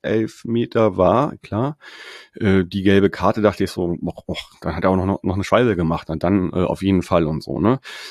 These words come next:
So, und dann hab ich jetzt natürlich auch noch mal zu Hause gesehen, das Ganze, mehrere Male und, äh, ich würd da auf jeden Fall sagen, dass das ein Elfmeter war. Ähm, bei dem einen Bezahlsender sprach er davon, dass, ähm,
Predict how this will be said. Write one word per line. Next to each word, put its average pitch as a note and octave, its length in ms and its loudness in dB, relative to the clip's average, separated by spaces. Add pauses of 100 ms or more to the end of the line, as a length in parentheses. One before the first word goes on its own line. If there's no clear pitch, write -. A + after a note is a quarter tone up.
So, - 140 -6
und F2+ 60 0
dann F#2 120 6
hab G2 60 4
ich G#2+ 80 4
jetzt G2 120 -2 (320)
natürlich F#2+ 460 0
auch G#2 40 6
noch A2 100 6
mal G2+ 100 4
zu F2 160 0
Hause A#2+ 240 4
gesehen, E2 340 0
das D#2 140 -6
Ganze, G#2 640 -2
mehrere F2+ 280 4
Male F2 320 2
und, G2 300 0
äh, F2 220 0
ich E2+ 180 -4
würd G2+ 160 0
da G2 120 4
auf - 180 -4
jeden F2+ 160 -4
Fall F#2+ 220 2
sagen, F#2 260 0
dass E2+ 140 -2
das E2+ 160 -4
ein E2+ 80 -4
Elfmeter E2+ 500 -4
war. D2+ 360 -2
Ähm, D2 280 -4 (1500)
bei G#2+ 80 4
dem G#2 160 4
einen A#2+ 160 2
Bezahlsender G#2+ 560 4
sprach G#2+ 240 0
er G#2+ 80 2
davon, G#2 440 2
dass, - 420 -4
ähm, F#2 540 0